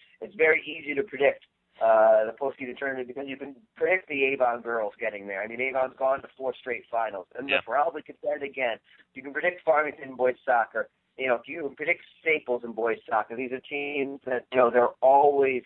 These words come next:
Speaker 1: kinda going to be there. Summers in Class F in boys soccer. Um, but, you know, right now, I kinda really wanna watch some of these teams that are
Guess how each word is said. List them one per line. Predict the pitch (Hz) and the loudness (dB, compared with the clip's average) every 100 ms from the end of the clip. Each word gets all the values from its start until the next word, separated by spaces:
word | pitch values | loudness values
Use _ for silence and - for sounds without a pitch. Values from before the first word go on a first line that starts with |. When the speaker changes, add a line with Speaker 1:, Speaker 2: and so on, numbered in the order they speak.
| - | 0
Speaker 1:
kinda | 135 127 | 2 2
going | 120 127 127 120 | 0 0 0 -2
to | 110 | -8
be | 98 170 175 | -10 -10 -2
there. | 120 113 107 - _ _ - | 2 4 2 -2 _ _ 0
Summers | 170 156 131 123 | 2 2 0 0
in | 123 | -4
Class | 123 131 123 | 2 4 4
F | 127 117 - | 2 0 -2
in | 110 | -8
boys | 113 107 - | -4 -4 -2
soccer. | 104 98 95 - _ _ _ - | -2 -2 -6 -12 _ _ _ -2
Um, | 113 104 92 90 _ _ _ | 2 2 0 -8 _ _ _
but, | 156 151 143 156 - | 2 2 2 -2 -2
you | 151 | -4
know, | - | -4
right | 175 | 0
now, | 160 170 156 | 2 4 2
I | |
kinda | 135 156 147 127 123 110 131 - _ | 2 0 2 0 -2 -6 -12 -16 _
really | 131 131 156 196 180 | -14 -6 0 2 2
wanna | 156 151 143 | 2 2 4
watch | 151 156 - | 4 2 -2
some | 160 | -8
of | 151 | -6
these | 147 - | -10 -10
teams | 156 151 143 | -10 -10 -6
that | 147 - _ _ | -8 -8 _ _
are | 127 | 2